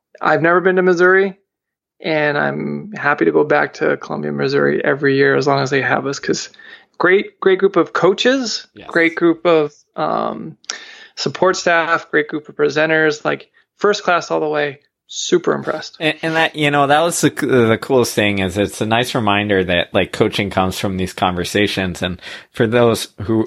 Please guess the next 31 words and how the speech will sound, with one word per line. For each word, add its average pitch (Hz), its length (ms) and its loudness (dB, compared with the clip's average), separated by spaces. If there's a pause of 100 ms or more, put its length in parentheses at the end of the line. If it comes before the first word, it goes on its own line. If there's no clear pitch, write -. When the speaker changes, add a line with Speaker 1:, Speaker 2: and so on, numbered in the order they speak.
(120)
Speaker 2:
who 120 140 2
weren't 113 300 0
there, 92 320 2
John 107 320 0
and 107 100 -2
I 98 140 0
spent, 98 360 -8
I 101 120 -4
don't 98 120 -2
know, 90 160 -6
a 90 60 -8
couple 123 320 0
hours 98 340 0
after 95 300 0
our 95 100 0
last 92 300 0
presentation, 95 720 -4
just, 92 180 -8 (440)
just, - 460 -4
uh, 90 380 2 (120)
uh, 120 180 0
talking 113 580 -2
with 95 180 -2
a 104 40 -4
bunch 98 280 -2
of, 95 260 -2
uh, 90 360 0
good 95 300 -4
coaches 101 680 -2
in, 95 320 -4
um, 90 280 -4